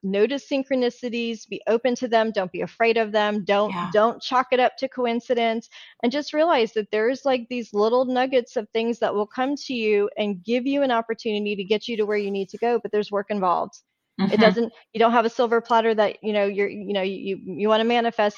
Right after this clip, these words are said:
Speaker 1: something in particular that's just gonna show up for you and
Speaker 2: Mm-hmm.
Speaker 1: life gets easy again. Y-, you're gonna
Speaker 2: <laughs>
Speaker 1: have some work to get there, and it will show up for you in ways that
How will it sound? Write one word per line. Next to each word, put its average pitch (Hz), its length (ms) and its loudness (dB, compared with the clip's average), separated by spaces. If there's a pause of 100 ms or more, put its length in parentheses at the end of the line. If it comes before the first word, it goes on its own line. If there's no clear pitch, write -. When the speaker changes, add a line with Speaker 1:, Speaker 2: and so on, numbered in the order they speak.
(120)
Speaker 1:
something 208 300 -2
in 208 100 -2
particular 208 520 -2
that's 190 220 0
just 226 160 -10
gonna 233 140 -2
show 214 240 0
up - 160 0
for 208 160 -8
you 202 380 0 (420)
and 196 240 4
Speaker 2:
Mm-hmm. 185 100 0
Speaker 1:
life 208 280 6
gets 233 180 0
easy 240 320 -2
again. 190 560 0
Y-, 208 180 -6
you're 214 220 4
gonna 277 160 4
Speaker 2:
<laughs> 262 100 2
Speaker 1:
have 262 120 2
some 262 180 0
work 247 220 0
to 254 100 -8
get 233 240 4
there, 240 140 2
and 202 100 0
it - 80 -4
will 202 100 -4
show 220 220 0
up 214 160 0
for 240 80 -6
you 220 140 -2
in 214 100 -2
ways 202 300 -2
that 185 240 0